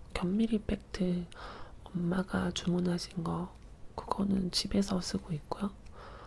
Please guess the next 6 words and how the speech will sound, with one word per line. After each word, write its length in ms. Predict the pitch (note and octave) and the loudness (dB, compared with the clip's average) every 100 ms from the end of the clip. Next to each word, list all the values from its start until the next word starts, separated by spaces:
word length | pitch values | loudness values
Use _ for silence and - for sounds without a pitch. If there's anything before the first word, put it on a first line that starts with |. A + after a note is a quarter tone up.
| - - - - | -14 -16 -16 -12
그리고 480 | - D#3 - G#3+ A#3 | -2 0 4 2 4
여기서는 760 | E3+ E3 F3+ G3 E3 D#3+ E3 D3+ D3 - - - - - - - - - - - - - - - - - | 2 2 0 -2 -2 0 -2 -4 -6 -14 -14 -14 -14 -16 -16 -14 -14 -14 -12 -10 -10 -10 -12 -14 -4 4
바닐라코 880 | - F#3+ G3+ G#3 G3+ - G3+ F#3+ G3 - - - - - - - - | 8 10 10 8 2 2 4 4 2 -8 -18 -18 -16 -16 -18 -20 -14
씨씨 440 | - - - - - | -10 -4 -2 -2 -2
쿠션. 400 | - - - - - - - - - - - - - - - - - - - - - - - - - - - - - - | -4 -4 -4 -8 -10 -16 -16 -10 -10 -10 -14 -16 -16 -16 -16 -16 -16 -16 -14 -14 -14 -18 -18 -16 -16 -16 -20 -18 -16 -2
음, 200 | E3+ D3+ | -2 -2